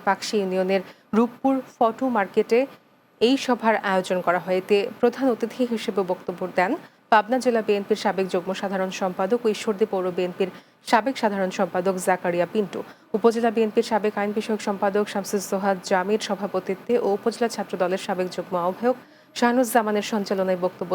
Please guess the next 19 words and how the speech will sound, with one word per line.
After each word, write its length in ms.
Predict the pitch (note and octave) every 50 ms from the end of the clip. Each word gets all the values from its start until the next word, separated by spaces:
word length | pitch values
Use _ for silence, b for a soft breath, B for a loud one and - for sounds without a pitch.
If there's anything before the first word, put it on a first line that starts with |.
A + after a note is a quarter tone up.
| F#3 F3+
দেন 120 | G3+ A3+ A3 -
কেন্দ্রীয় 280 | A3 F#3+ F#3 F#3 G3 F#3+
শ্রমিক 220 | - - F#3 F3+ F3+ F3+
দল 100 | F#3 F3 F3 F3+
নেতা 180 | F3+ F3 - B3 B3 - F#3+
আহসান 280 | F#3+ F#3+ - G#3+ G#3 G3+ -
হাবিব, 260 | G#3 F#3+ G#3+ A#3+ G#3+ G3+
বিএনপি 280 | G3 F#3 F#3 F#3 - F3 F#3
নেতা 200 | F3+ - G3 F#3+ G3 B B B B B _ - G#3+
এস 100 | G#3+ - -
এম 80 | B3+ B3+ B3
ফজলুর 300 | - A3 G#3+ - A#3 G#3+ A3
রহমান 280 | G#3+ A3 A3+ A#3+ B3 A#3 -
ও 20 | F#3+ F3+
হুমায়ুন 300 | F3+ G3+ G#3 G3+ G3 G3+ F#3+ -
কবির 220 | F3+ E3+ F3+ F3 -
দুলাল 220 | F#3 E3+ E3+ E3+ F3 -
সহ 160 | - G3 F#3 - A#3+ A#3+ G3+
অন্যরা। 300 | E3+ E3 E3 - F#3